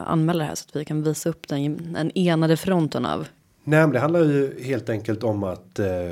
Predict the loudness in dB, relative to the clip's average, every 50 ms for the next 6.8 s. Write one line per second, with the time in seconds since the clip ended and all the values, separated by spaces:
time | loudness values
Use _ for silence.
0 | -8 -10 -8 -2 0 0 2 0 -2 -4 -4 -2 -2 -2 -2 -6 -10 -14 -14 _
1 | -2 0 2 2 2 0 -2 -4 -4 -6 -4 -2 0 0 0 -2 -4 -6 -6 -8
2 | -8 -8 -8 -8 -10 -12 -14 -12 -8 -6 -4 -4 -4 -4 -4 -4 -4 -4 -6 -8
3 | -8 -12 -8 -4 -2 -2 -2 -4 -6 -6 -4 -2 -2 0 0 -2 -2 -2 -4 -4
4 | -6 -4 -2 -2 0 0 0 -2 -4 -6 -6 -6 -6 -8 -8 -6 -6 -6 -6 -6
5 | -6 -6 -6 -6 -8 -8 -8 -10 -8 -8 -8 -8 -8 -10 -8 -8 -6 -6 -8 -10
6 | -12 -14 -10 -8 -6 -4 -2 -2 -2 -2 -4 -10 -18 -20 -20